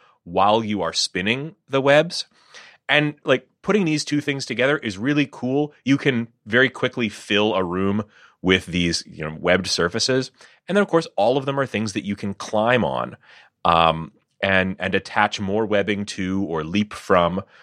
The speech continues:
So, um, not only do you have a ton of kind of, uh, grapple hook freedom, you're also really challenged to get into interesting places and do interesting things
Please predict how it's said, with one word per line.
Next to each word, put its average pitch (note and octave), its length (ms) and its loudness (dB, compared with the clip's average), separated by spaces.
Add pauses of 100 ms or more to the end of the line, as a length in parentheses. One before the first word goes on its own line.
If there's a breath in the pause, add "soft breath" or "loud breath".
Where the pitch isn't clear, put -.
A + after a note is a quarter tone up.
(260 soft breath)
So, G2 640 0
um, E2+ 540 -2
not B2+ 260 -4
only C#3 380 -4
do A2 100 -10
you A2+ 160 -4
have G2+ 480 0
a G2 60 -2
ton G#2+ 520 -2
of F2 460 0
kind F2 160 -4
of, D2 100 -12 (460 soft breath)
uh, E2 160 2 (140)
grapple G2+ 460 2
hook - 420 -2 (100)
freedom, G#2 600 2 (340 soft breath)
you're G#2+ 200 -2
also D#3+ 580 2 (760)
really E3 320 2
challenged A#2+ 800 -2
to G2+ 180 -4
get G#2+ 320 2
into G#2+ 420 0
interesting G2+ 440 -4
places G2 500 0
and F2+ 240 -2
do G2 220 0
interesting F#2 420 -2
things F#2 440 -2